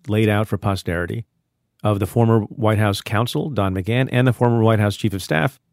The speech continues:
John Kelly. That's not a small thing. You know, security clearances are a big deal. They're important. They're done in a nonpartisan way. And the idea that the president is overruling all sorts of career folks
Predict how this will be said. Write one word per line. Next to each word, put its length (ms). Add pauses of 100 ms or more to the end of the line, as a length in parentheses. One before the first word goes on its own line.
(360)
John 220
Kelly. 340
That's 240
not 180
a 40
small 280
thing. 340 (680)
You 40
know, 40
security 280
clearances 340
are 100
a 60
big 180
deal. 320 (640)
They're 180
important. 460 (280)
They're 120
done 140
in 80
a 80
nonpartisan 580
way. 260 (520)
And 100
the 100
idea 240
that 140 (460)
the 80
president 320
is 140
overruling 500
all 160
sorts 240
of 80
career 220
folks 260